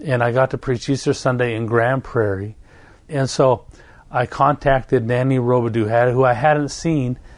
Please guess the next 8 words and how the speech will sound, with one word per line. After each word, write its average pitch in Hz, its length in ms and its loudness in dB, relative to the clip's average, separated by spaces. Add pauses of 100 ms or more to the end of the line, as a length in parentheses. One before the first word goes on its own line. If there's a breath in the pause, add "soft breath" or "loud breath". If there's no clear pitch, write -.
(200 soft breath)
in 151 220 -4
five 123 400 0
years. 175 440 -8 (840 soft breath)
And 135 520 -2
we 160 200 0
talked, 143 520 0
and, 113 160 -4 (460 soft breath)
and 127 340 -4